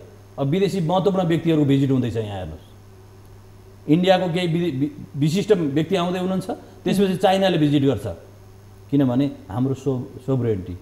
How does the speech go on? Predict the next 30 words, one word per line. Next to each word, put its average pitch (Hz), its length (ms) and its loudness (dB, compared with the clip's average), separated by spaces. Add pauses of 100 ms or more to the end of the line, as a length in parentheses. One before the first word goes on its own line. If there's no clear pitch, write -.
सार्वभौमसत्ताको 123 720 0
कमजोरी 123 480 0 (400)
क्षयीकरण 143 420 0
भइरहेछ। 87 340 -8 (960)
हामी 135 240 2
हाम्रो 147 280 4
अधिकार 139 400 2
पनि 151 260 0 (1000)
प्रयोग 196 200 8
गर्न 196 180 6
सकिरहेको 160 380 2
छैनौँ, 104 280 -4 (500)
अरूको 196 240 6
साथ 185 280 0
र 190 60 0
समर्थन 175 380 0
खोजिरहेछौँ। 139 460 2 (600)
सत्ता 208 340 4
के 208 200 2
कारणले 202 380 4
बन्छ 208 220 2
र 226 100 2
के 220 200 4
कारणले 202 280 4
गुम्छ 208 280 2
भन्ने 185 280 2
कुरामा 202 240 4
नागरिकहरूले 196 640 2 (220)
बुझ्न 190 240 2
थालिसके। 160 540 0